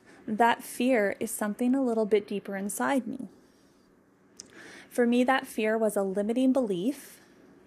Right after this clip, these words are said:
that I created, that I wasn't worthy enough to start this podcast.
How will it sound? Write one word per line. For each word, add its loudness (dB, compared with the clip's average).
that 2
I 2
created, -2
that -2
I 4
wasn't 2
worthy 0
enough -6
to -6
start 0
this 0
podcast. -8